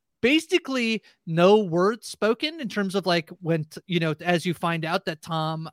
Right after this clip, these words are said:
uh, uh, screwed them over, he comes in acting like he didn't,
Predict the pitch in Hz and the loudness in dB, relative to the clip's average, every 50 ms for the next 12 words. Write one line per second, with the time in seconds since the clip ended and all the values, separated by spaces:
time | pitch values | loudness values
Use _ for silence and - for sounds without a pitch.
0 | _ - 160 160 156 151 147 - - 160 160 151 147 156 - - - 196 185 147 | _ -10 -8 -8 -8 -8 -10 -12 -12 -12 -12 -12 -12 -14 -12 -6 -2 0 2 2
1 | 170 160 160 196 220 220 240 214 - - 196 170 156 170 165 - 151 160 165 _ | 2 2 4 4 4 4 4 2 2 2 0 0 0 0 -2 -2 -6 -8 -8 _
2 | - 190 180 170 165 160 156 160 165 - - 185 170 147 170 156 156 151 | -4 -4 -2 -2 -4 -6 -6 -8 -8 -8 -6 -4 -2 0 0 -2 -2 -6